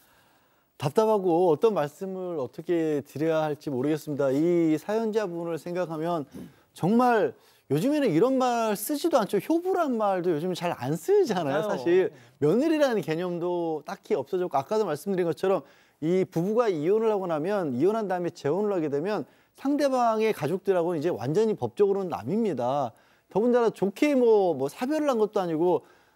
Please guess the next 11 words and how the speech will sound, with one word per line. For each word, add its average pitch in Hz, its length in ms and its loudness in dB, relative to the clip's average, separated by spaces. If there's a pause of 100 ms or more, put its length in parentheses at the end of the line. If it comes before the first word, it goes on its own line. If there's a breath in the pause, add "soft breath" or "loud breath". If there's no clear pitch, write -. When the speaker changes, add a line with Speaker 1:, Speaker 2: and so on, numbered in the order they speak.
(120)
Speaker 1:
남편이 233 460 2
그렇게 202 300 2
자기에게 170 460 0
안 127 260 -4
좋은 302 280 0
일을 226 180 2
하고 202 180 0
떠나버렸던 175 560 -2
그런 214 240 -2
상황인데도 208 480 -2
불구하고 175 380 -2